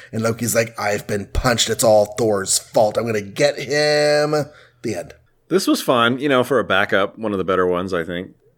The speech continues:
Speaker 2: I liked it.
Speaker 1: Yeah. I, I like that we're continuing to see Thor, uh, sorry, see Loki gathering allies and gathering bad guys.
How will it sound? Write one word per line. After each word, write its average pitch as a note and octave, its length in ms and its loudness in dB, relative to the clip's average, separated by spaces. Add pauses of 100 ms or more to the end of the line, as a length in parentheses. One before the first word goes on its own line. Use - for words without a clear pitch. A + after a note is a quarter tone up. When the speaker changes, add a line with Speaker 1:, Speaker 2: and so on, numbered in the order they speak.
(120)
Speaker 2:
I G#2 100 -8
liked F2+ 280 -4
it. - 120 -8 (180)
Speaker 1:
Yeah. D3+ 540 0 (420)
I, E3 100 0
I E3+ 180 0
like F3+ 260 2
that G#3+ 80 2
we're G3+ 120 2
continuing E3 480 2
to D3+ 80 0
see C#3+ 280 2
Thor, C3+ 720 2
uh, A#2 240 -4
sorry, G#2+ 240 -2
see C#3 300 -2
Loki B2 540 0
gathering A#2 640 0
allies B2+ 640 0
and A2+ 120 -4
gathering G#2+ 420 -2
bad G2+ 280 -4
guys. C3+ 500 -2